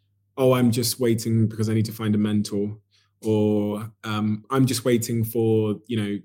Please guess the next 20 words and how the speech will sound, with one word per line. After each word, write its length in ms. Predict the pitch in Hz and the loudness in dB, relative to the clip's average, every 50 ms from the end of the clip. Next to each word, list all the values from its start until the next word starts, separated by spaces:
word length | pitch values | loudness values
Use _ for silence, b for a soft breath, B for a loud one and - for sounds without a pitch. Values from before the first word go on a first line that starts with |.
| _ _ _ _ _ | _ _ _ _ _
this 200 | - 131 110 - | 0 2 2 2
thing 180 | - 120 113 110 | -2 -2 -2 -2
to 60 | - | -4
happen 200 | - 117 110 113 | -8 -8 -8 -8
at 100 | 107 - | -8 -6
work 300 | 104 113 110 110 107 107 | -6 -6 -6 -6 -6 -4
and 120 | 107 107 110 | -4 -4 -2
then 240 | 110 110 107 107 107 | -2 -2 -2 -4 -6
I'll 180 | - 113 107 | -8 -8 -8
start," 540 | 107 110 - - 110 98 101 104 104 104 - - | -8 -8 -8 -6 -6 -6 -4 -6 -8 -8 -10 -10
or, 200 | 104 101 101 b b b b | -10 -10 -10 b b b b
"I'm 120 | 135 139 | 2 2
just 200 | 135 147 - - | 4 4 2 4
really, 260 | 139 135 123 120 120 | 4 4 6 6 4
really 180 | 117 117 110 110 | 4 4 4 4
busy 300 | 104 113 107 98 110 107 | 2 2 -2 -2 -2 -4
right 220 | 110 107 104 87 | -2 -4 -6 -6
now." 260 | 107 107 104 101 101 104 | -8 -10 -10 -10 -10 -6
But, 240 | 104 127 123 - b b b b b b b _ | -4 -4 -4 -4 b b b b b b b _
um, 380 | 135 123 123 120 123 120 120 - | -2 0 2 2 2 0 -2 -6